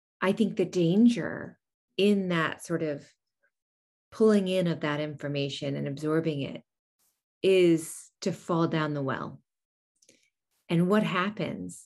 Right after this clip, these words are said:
if we all just give up, right? I mean, we're sort of seeing that on some levels where people are saying, "Well, it's all going to burn anyway, so why does it matter?" Right? Like, that's,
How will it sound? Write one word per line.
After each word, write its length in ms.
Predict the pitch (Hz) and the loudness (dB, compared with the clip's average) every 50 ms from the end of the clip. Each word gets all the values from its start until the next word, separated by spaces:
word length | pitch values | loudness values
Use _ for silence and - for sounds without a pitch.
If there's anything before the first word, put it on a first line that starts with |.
| _ _ | _ _
if 200 | - 180 170 - | -6 -6 -4 0
we 120 | - 175 170 | 0 2 2
all 160 | 160 156 156 | 2 0 0
just 260 | 151 156 147 143 - | -2 -4 -6 -6 -6
give 180 | - 156 135 151 | -6 -6 -4 -4
up, 280 | 160 175 170 - - _ _ _ _ _ _ _ _ _ _ _ _ _ _ _ _ _ _ _ _ | -4 -4 -6 -8 -12 _ _ _ _ _ _ _ _ _ _ _ _ _ _ _ _ _ _ _ _
right? 260 | 165 156 165 180 - - | -2 -2 -2 -2 -2 -2
I 80 | - 175 | 0 2
mean, 340 | 170 180 175 170 165 - - - | 2 2 2 0 0 -2 -6 -4
we're 180 | 165 165 180 | -2 -2 -2
sort 260 | 170 - - 208 202 | -2 0 0 2 2
of 100 | 196 170 | 0 -2
seeing 380 | - - - 180 190 214 220 185 | -6 -6 -4 -2 0 0 0 0
that 220 | 160 - - - _ _ _ | -4 -8 -12 -18 _ _ _
on 180 | - 165 160 156 | -6 -4 -4 -4
some 260 | 156 - 160 151 151 | -6 -6 -6 -4 -4
levels 500 | 151 160 180 196 - - - 165 - - _ _ - - - _ _ _ _ | -4 -4 -6 -6 -8 -10 -12 -16 -18 -20 _ _ -20 -20 -20 _ _ _ _
where 120 | 165 175 | -2 -2
people 360 | 170 175 185 185 180 - 175 | 0 0 -2 -4 -2 0 0
are 80 | 170 165 | 0 0
saying, 240 | 160 175 175 170 170 | 0 -2 -2 0 0
"Well, 140 | 170 156 - | 0 0 0
it's 180 | - 175 - - - | -2 -4 -6 -4 -4
all 200 | 170 170 175 170 | -2 -2 -2 -2
going 500 | - 165 160 160 156 151 147 147 143 139 - _ _ _ _ _ _ _ _ _ _ _ _ _ _ _ _ _ _ _ _ _ _ _ _ _ _ | -2 -2 -4 -4 -4 -6 -8 -8 -10 -12 -16 _ _ _ _ _ _ _ _ _ _ _ _ _ _ _ _ _ _ _ _ _ _ _ _ _ _
to 100 | - 202 | -4 -2
burn 260 | 170 165 185 175 170 160 | 0 2 2 2 2 0
anyway, 560 | 156 156 160 151 143 - - - - 170 170 - | 0 -2 -2 -4 -4 -6 -8 -10 -12 -14 -14 -16
so 320 | - - 165 151 147 147 | -6 -4 -2 0 0 0
why 320 | 143 143 143 156 151 156 | 0 -2 -2 -2 0 0
does 180 | 151 151 143 - | 0 -2 -4 -4
it 80 | - - | -8 -6
matter?" 440 | - 139 143 143 156 - - - - | -6 -4 -4 -6 -8 -10 -14 -16 -10
Right? 320 | - - 147 151 160 - - | -4 -2 0 0 0 0 0
Like, 200 | 170 165 - - | -2 -2 -2 -2
that's, 440 | 202 190 196 208 202 - - - | 0 0 0 0 -2 -6 -14 -16